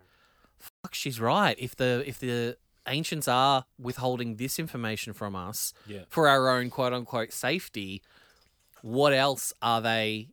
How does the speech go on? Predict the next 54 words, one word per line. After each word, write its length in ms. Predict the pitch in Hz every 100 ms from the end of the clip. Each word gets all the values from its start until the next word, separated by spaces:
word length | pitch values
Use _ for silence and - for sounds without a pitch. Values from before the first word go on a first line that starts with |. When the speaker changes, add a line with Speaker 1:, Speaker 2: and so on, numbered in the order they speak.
| -
Speaker 1:
withholding 600 | 113 117 - 127 175 196
from 260 | 170 131 107
us?" 220 | 92 - - -
But 120 | 156
then 160 | 170 185
you 80 | 180
sort 180 | 175
of 100 | 147
think 160 | - 147
it, 80 | 139
you 80 | 131
go, 140 | 123
"Well, 160 | 117 143
no, 300 | 156 160 160
if 160 | 156
they're 180 | - 127
in, 180 | 127 139
in 140 | 190 180
with 100 | 143
the 120 | 127
Asgard 540 | 143 147 139 139 135
and 80 | 123
the 80 | 117
Asgard 340 | 135 139 135
have 80 | 135
the, 80 | 131
and 120 | 117
the 40 | 104
Asgard 360 | 135 147 139
have 60 | 139
been 100 | 139
forthcoming, 520 | 135 135 - 131 131
but 120 | 127
it's, 180 | 123 - - - - - - _ -
they're 240 | 139 139
also 320 | 139 - 143
very 220 | 123 131
much 240 | 127 123 -
not 260 | 127 123 -
handing 420 | - 127 131 123
everything 300 | 117 117 113
to 160 | 127
us 160 | 117 -
on 80 | 113
a 40 |
silver 280 | 104 120 110
platter. 220 | - 139
They're 100 | 117
saying, 240 | 104 117 120
'No, 140 | 120
it, 160 | 117 -
it's 140 | 127 -
better 320 | 135 127 123
when 400 | 117 117 113